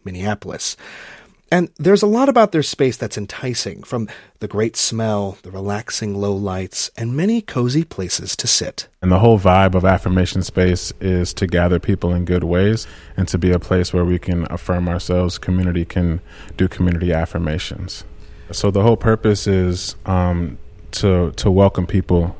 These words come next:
Speaker 2: And so all of the hammock chairs, all of the different benches, some of the benches we built ourselves, the purpose behind these is so that you know you're supposed to come in and relax and just be, you're supposed to feel like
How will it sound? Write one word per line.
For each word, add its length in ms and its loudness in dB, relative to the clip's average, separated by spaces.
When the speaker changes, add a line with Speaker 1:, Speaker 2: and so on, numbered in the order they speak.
Speaker 2:
And 180 0
so 380 2
all 260 6
of 160 2
the 480 4
hammock 440 0
chairs, 600 4
all 260 4
of 100 0
the 80 4
different 380 0
benches, 480 2
some 180 2
of 100 4
the 60 2
benches 360 0
we 100 0
built 280 0
ourselves, 640 2
the 120 0
purpose 440 2
behind 480 4
these 160 2
is 100 -2
so 140 2
that 200 0
you 140 2
know 300 4
you're 160 4
supposed 420 -4
to 240 0
come 240 0
in 320 2
and 160 -4
relax 540 -4
and 100 -4
just 220 -6
be, 260 -2
you're 180 -2
supposed 220 -2
to 80 -2
feel 200 0
like 220 0